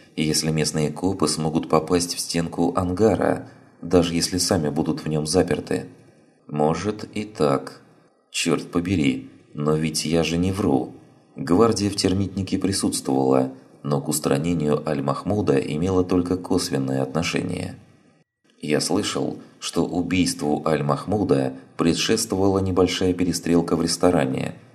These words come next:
Возможно, это были просто разборки конкурентов. Сами знаете, в этом бизнесе конкуренция бывает особенно жесткой,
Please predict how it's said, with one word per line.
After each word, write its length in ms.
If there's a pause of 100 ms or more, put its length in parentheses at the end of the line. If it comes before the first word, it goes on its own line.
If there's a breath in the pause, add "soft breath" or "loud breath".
(100)
Возможно, 500
это 200
были 220
просто 400
разборки 500
конкурентов. 760 (320 loud breath)
Сами 300
знаете, 680 (240 loud breath)
в 160
этом 260
бизнесе 680 (480)
конкуренция 800
бывает 480
особенно 480
жесткой, 640